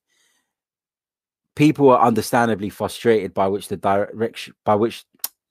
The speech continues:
by the direction w-, in which the club have been,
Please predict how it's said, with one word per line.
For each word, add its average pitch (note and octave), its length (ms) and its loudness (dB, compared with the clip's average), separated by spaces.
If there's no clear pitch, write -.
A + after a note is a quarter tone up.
by B2 200 4
the G#2+ 120 2
direction A2 580 2
w-, G2+ 180 -10
in G2+ 140 -8
which G#2+ 240 -8
the G2+ 100 -10
club G2+ 360 -4
have G2 300 -8
been, F2+ 380 -6